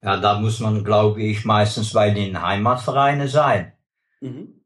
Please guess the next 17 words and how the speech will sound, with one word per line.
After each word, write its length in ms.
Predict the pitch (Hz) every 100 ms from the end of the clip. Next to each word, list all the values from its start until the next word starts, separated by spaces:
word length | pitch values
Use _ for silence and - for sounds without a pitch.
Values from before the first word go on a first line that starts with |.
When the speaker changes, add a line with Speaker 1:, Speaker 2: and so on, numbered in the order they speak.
| -
Speaker 1:
Aber 280 | 120 110 113
man 280 | 110 110 110
hat 200 | 113 110
auch 460 | - 110 123 -
auf 480 | 131 110 110 104 - -
Internet, 800 | 127 131 143 147 131 - - - _ -
aber 220 | 104 98
ich 420 | 104 110 - - -
weiß 360 | 104 104 104
jetzt 320 | 107 107 - 117
nicht, 360 | 104 98 -
äh, 260 | - 110 95
die 140 | 90
Namen, 480 | 85 90 104 127 135 - _ - -
hat 180 | 107 101
man 160 | 110
auch 380 | 107 104 113 131